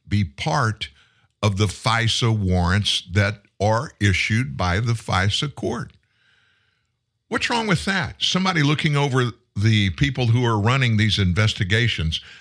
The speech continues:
that include spying. And by the way,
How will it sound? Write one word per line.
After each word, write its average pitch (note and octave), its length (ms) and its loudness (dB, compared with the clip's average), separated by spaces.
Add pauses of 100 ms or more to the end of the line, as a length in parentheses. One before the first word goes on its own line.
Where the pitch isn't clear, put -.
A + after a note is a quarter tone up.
(140)
that E3 200 2
include D#3+ 720 0
spying. D3 760 -2 (2000)
And B2 120 0
by D3 140 0
the B2+ 100 -4
way, C3 360 0